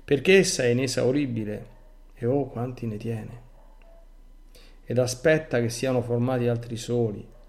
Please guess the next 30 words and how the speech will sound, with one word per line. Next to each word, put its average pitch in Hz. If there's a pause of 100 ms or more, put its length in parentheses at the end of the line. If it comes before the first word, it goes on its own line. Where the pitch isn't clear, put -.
(640)
da 135
questo 156
suo 135
atto 135
nuovo 123
di 117
nuove 117
bellezze 107
e 110
di 104
rara 104
beltà. 104
E 123
come 208
vera 220
madre 190
vuole 160
circondarsi 127
di 110
tutti 113
questi 113
soli, 110 (760)
affinché 139
si 139
riflettano 127
e -
si -
felicitino 120
a 113
vicenda, 113